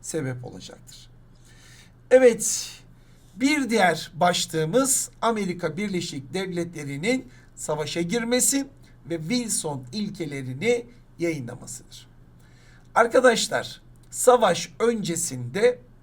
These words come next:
savaş öncesinde İngiltere itilaf bloğunu kurmuş Almanya'ya karşı. Daha savaş yok. İngiltere, Amerika Birleşik Devletleri ile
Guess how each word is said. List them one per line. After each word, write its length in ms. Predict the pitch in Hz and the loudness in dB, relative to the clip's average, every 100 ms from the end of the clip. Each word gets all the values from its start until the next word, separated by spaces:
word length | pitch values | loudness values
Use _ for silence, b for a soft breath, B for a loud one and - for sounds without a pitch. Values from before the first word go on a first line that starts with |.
| - | -20
savaş 340 | - 120 117 - | -12 -10 -10 -14
öncesinde 640 | - - - - 180 - - | -16 -12 -12 -10 -8 -8 -6
İngiltere 720 | 190 156 127 - 180 254 B B B - | -6 -6 -8 -6 -2 -2 B B B -10
itilaf 600 | 233 226 180 156 127 123 | -6 -4 -4 -4 -4 -4
bloğunu 380 | 185 185 143 123 - | -2 -2 -2 -6 -8
kurmuş 500 | 220 190 185 - - b b b - | -8 -8 -8 -12 -16 b b b -2
Almanya'ya 540 | 190 160 156 127 113 | -2 -2 -4 -4 -6
karşı. 500 | - 95 92 - 233 - - b b b - | -8 -10 -8 -8 -8 -10 -20 b b b -2
Daha 180 | 208 | -2
savaş 460 | 190 170 127 120 - | -2 -4 -4 -6 -4
yok. 280 | 208 233 - b b b b b - - - - | -2 -2 -6 b b b b b -20 -20 -20 -6
İngiltere, 720 | 269 269 254 262 254 262 262 - - | -2 0 4 8 10 8 4 -4 -2
Amerika 520 | 240 233 233 233 180 | 0 0 0 0 0
Birleşik 500 | 208 214 214 262 - | -2 -2 -2 -2 -4
Devletleri 680 | 202 175 165 160 165 156 143 | -4 -4 -4 -6 -6 -6 -8
ile 340 | 151 226 269 | 0 2 2